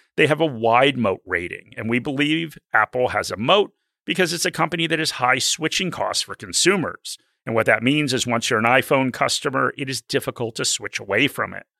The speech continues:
So we speak about this in detail in another share deep dive episode we've done on Apple, as I just referenced. So basically, it's because Apple has their tentacles into you in a bunch of different ways. So whether that's the apps you purchase,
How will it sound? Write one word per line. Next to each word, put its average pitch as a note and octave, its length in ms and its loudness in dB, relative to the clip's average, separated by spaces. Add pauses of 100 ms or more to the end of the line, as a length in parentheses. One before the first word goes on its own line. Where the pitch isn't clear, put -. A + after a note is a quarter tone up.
(300)
So - 120 -4
we D3 60 4
speak G3+ 260 2
about E3 220 4
this E3+ 180 0
in C#3+ 120 -2
detail A2+ 440 2
in A2 100 2
another A2 460 2
share G2 320 0
deep A#2+ 260 -6
dive A2 300 4
episode G#2 520 0
we've G#2 180 -6
done F2 200 -4
on F2+ 140 -4
Apple, A#2 440 2
as E2+ 120 -8
I F#2 80 -4
just - 260 -6
referenced. - 760 -2 (280)
So C#3 400 4
basically, F3+ 760 2
it's D#3 240 -4
because C#3 500 0
Apple C3+ 300 2
has C3 160 0
their C#3+ 100 -2
tentacles C#3 580 -2
into C3+ 380 -2
you C#3 280 -2
in C3+ 80 -2
a A#2+ 140 -4 (120)
bunch D3 260 0
of D#3+ 80 0
different G2+ 340 -4
ways. A2 520 0 (340)
So C3+ 180 4
whether A2+ 260 4
that's G2 260 -4
the A2+ 140 -2
apps E3 360 4
you D3+ 140 0
purchase, D#3+ 580 2